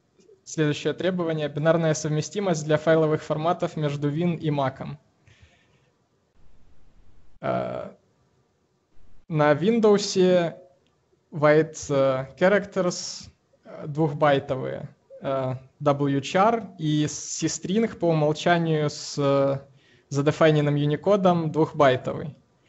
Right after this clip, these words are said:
И изначально он поддерживал U S C два, кодировку, э, позже начал поддерживать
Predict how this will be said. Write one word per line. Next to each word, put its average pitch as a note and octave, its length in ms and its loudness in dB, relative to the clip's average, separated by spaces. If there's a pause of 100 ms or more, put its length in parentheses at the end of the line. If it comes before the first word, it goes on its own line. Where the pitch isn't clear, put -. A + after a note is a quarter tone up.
(680)
И D3 440 -2
изначально E3+ 540 4
он D#3+ 120 2
поддерживал D#3 600 4
U D3+ 260 2
S D3 220 -4
C D3+ 120 -4
два, F3 460 0 (200)
кодировку, D#3+ 720 0 (840)
э, C3+ 220 2
позже F3 420 2
начал D#3 300 2
поддерживать D3 880 0